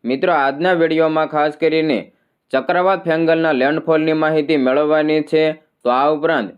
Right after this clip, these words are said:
આગામી વરસાદ એટલે કે માવઠાને લઈને હવામાન નિષ્ણાત અંબાલાલ પટેલ, પરેશ ગોસ્વામીની આગાહી ઉપર પણ એક નજર કરવાની છે.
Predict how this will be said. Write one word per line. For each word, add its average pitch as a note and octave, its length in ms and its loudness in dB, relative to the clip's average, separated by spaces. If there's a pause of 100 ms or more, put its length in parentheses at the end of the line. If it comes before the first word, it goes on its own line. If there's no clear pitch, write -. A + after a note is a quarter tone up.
(240)
આગામી D#3+ 480 -2
વરસાદ D#3 420 0
એટલે D#3 220 2
કે D#3+ 120 0
માવઠાને E3 640 0
લઈને D#3 300 2
હવામાન D3+ 460 0
નિષ્ણાત D3+ 380 -2
અંબાલાલ D3 420 0
પટેલ, D3+ 440 0 (400)
પરેશ E3 280 2
ગોસ્વામીની D#3 680 0
આગાહી D3+ 340 0
ઉપર D3+ 240 0
પણ D3+ 200 0
એક C3+ 100 0
નજર C3 280 0
કરવાની D3+ 560 0
છે. D3+ 260 0